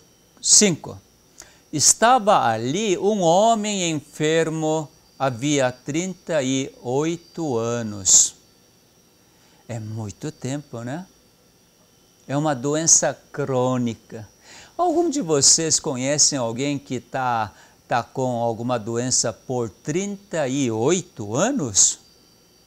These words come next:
Eu não conheço. Normalmente, ah, falecem antes, né? Mas este homem, sei lá,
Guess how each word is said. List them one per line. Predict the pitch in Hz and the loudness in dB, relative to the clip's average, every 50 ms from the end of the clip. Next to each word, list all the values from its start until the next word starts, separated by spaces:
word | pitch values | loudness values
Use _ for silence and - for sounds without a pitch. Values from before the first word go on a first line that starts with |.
| _ _ _ _ _ _ _ - | _ _ _ _ _ _ _ -10
Eu | 123 113 107 104 | -8 -8 -6 -6
não | 101 101 101 95 | -8 -8 -10 -10
conheço. | - 127 135 147 156 131 98 92 90 - - - - - _ _ _ _ _ _ _ _ _ _ _ _ _ _ _ _ _ _ _ _ - - | -10 -10 -10 -8 -8 -10 -10 -6 -4 -2 -2 -2 -4 -10 _ _ _ _ _ _ _ _ _ _ _ _ _ _ _ _ _ _ _ _ -8 -4
Normalmente, | 135 151 160 165 160 143 120 107 113 123 139 143 - - - 151 - 311 - _ _ _ _ _ _ _ _ _ - - - - - - - _ _ - | -2 -2 0 2 2 2 2 0 -2 -4 -4 -2 -2 -4 -2 -2 -4 -6 -8 _ _ _ _ _ _ _ _ _ -20 -20 -20 -20 -20 -20 -20 _ _ -16
ah, | - 104 104 104 107 110 - | -10 -8 -6 -6 -6 -8 -12
falecem | - - 139 131 127 135 151 156 - - - 160 131 120 | -10 -6 -4 -2 -2 0 2 2 4 2 2 2 0 0
antes, | 127 151 190 185 - - - 110 98 - - - - - _ _ _ _ _ _ _ | 0 0 0 0 -4 -6 -8 -4 -2 -2 -2 -2 -4 -8 _ _ _ _ _ _ _
né? | - - 135 147 - _ _ _ _ _ _ _ _ _ _ _ _ _ _ _ _ - | -18 -18 -18 -18 -20 _ _ _ _ _ _ _ _ _ _ _ _ _ _ _ _ -2
Mas | 135 143 151 143 120 | 2 2 2 4 4
este | 156 160 175 196 - - - 196 | 4 6 6 6 6 6 6 6
homem, | 160 131 123 127 127 131 147 170 208 233 220 - _ _ _ _ _ _ _ _ _ _ _ _ _ _ _ _ _ _ _ _ _ _ _ _ _ _ _ _ _ _ _ _ _ _ _ _ _ _ _ _ _ _ | 6 6 6 6 4 2 0 -2 -2 -2 -4 -8 _ _ _ _ _ _ _ _ _ _ _ _ _ _ _ _ _ _ _ _ _ _ _ _ _ _ _ _ _ _ _ _ _ _ _ _ _ _ _ _ _ _
sei | - - - - 185 135 104 | -8 -6 -4 -2 -2 -2 -2
lá, | 104 104 113 113 104 95 | 0 0 -2 -2 -2 -6